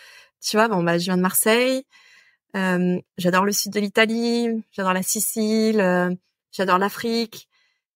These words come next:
Et c'est ce côté, euh, moi, quand je voyage, je m'attends pas à avoir un truc, euh,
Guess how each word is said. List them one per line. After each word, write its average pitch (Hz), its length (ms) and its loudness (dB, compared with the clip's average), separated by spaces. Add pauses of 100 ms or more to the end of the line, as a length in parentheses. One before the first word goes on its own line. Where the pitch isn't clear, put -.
(500)
Et 214 140 -6
c'est 202 180 -4
ce - 80 -4
côté, 262 560 -2
euh, 180 800 -2 (380)
moi, 240 320 2
quand 233 160 -4
je 226 80 -4
voyage, 220 440 2
je 185 120 -6
m'attends 185 260 -4
pas 220 180 0
à 214 40 0
avoir 185 180 -2
un 170 80 -4
truc, 202 420 -6
euh, - 100 -6